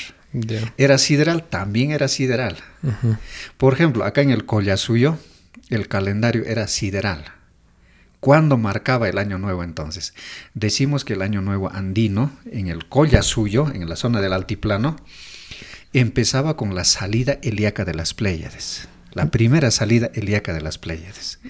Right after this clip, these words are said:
Speaker 1: Ya
Speaker 2: ¿Y
Speaker 1: que,
Speaker 2: eso cuándo se da?
Speaker 1: ¿cuándo, cuándo se da esto?
Speaker 2: Y eso se da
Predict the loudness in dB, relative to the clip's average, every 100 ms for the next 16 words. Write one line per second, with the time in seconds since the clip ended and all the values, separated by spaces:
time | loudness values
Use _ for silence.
0 | 2 6 8 10 12 10 10 6 6 6
1 | 10 12 12 12 12 12 10 8 8 8
2 | 10 10 8 8 6 6 4 6 6 6
3 | 0 2 2 0 -4